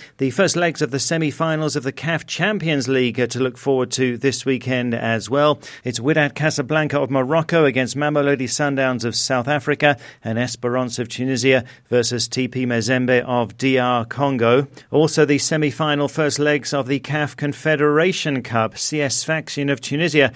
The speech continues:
playing R S Berkane of Morocco, and Zamalek of Egypt taking on Tunisia's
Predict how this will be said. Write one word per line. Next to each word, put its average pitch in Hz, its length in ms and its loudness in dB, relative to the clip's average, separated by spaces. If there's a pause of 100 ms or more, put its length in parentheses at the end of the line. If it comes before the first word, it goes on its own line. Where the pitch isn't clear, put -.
(180)
playing 131 280 0
R 139 220 2
S 135 200 0
Berkane 131 600 0
of 127 220 -2
Morocco, 131 600 4 (320)
and 110 200 -6
Zamalek 127 480 -2
of 123 80 0
Egypt 151 460 0
taking 131 320 -2
on 127 120 -2
Tunisia's 127 600 -2